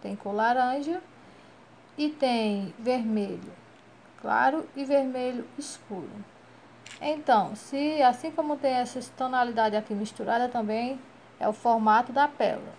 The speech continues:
Essa pérola aqui é em formato de alagador. Ela tem um furo bem largo. E essa outra é em formatozinho de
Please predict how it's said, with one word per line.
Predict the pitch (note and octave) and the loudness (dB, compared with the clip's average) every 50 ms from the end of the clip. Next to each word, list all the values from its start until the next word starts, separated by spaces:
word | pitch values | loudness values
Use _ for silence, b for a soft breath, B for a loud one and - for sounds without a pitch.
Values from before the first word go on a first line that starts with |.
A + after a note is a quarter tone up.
| - | -2
Essa | - C#4+ D4 - D#4+ | 0 0 0 0 -2
pérola | D#4 - B3+ A3+ G#3 G3 F#3+ | -2 2 2 4 6 6 4
aqui | G3 - A#3 A3+ | 2 2 0 0
é | A3+ | 0
em | A3 A3 | 0 -2
formato | A3 - A3 A3 G#3+ A3 A3 A3+ A3+ A3+ A3+ | -2 -2 0 0 0 0 0 0 0 -2 -6
de | G3+ G3 - B3 C4 C4+ D4+ D#4+ - - - - - - - | -10 -8 -8 -6 -4 -4 -4 -6 -8 -12 -20 -20 -20 -8 -2
alagador. | - G#3 G#3+ G#3+ G#3 G3+ A3+ A#3 C4+ C4 C4 B3 G#3 G#3 - - - - - | 0 4 6 6 6 6 4 2 2 2 0 -2 -2 -2 -6 -12 -18 -18 -12
Ela | - A3+ - A3 | -6 -2 -2 -2
tem | A3 - A#3 A#3 A#3+ | -2 -2 -4 -4 -4
um | B3 | -6
furo | A#3+ - - B3 A3+ A#3 | -8 -8 -8 -6 -6 -6
bem | A3 G#3 A#3 B3 C#4 D4 C#4+ C#4 - - - - - - | -4 -4 -4 -4 -4 -4 -6 -8 -10 -14 -20 -20 -10 -4
largo. | A3 A3 A3+ A3 G#3 G3+ G#3 G#3 - - - - B B B B B B B B - | 0 4 6 6 6 6 4 -2 -8 -10 -18 -20 B B B B B B B B -6
E | C4 C4+ | 0 4
essa | C#4 D4 D#4 D4 - D4 B3+ A#3 | 4 4 4 4 4 4 4 6
outra | A3 A3 A#3 A#3+ B3 B3 B3 - G#3 G#3 G#3 | 6 4 4 4 2 0 -2 -2 -2 0 0
é | G3+ G#3 G#3+ A3 | 2 2 2 0
em | A#3+ A#3 | 0 -4
formatozinho | - - B3 A3+ A3 G#3+ G#3+ G#3 G3+ G#3 - A#3 A3+ G#3+ - A#3 A3+ A#3+ B3+ C4+ C#4 C4 | -4 0 0 2 2 2 2 2 2 0 -2 -6 -10 -10 -8 -8 -8 -6 -6 -6 -6 -6
de | A3+ G#3+ B3 C4 C4+ D4 D#4+ | -8 -8 -6 -4 -4 -4 -4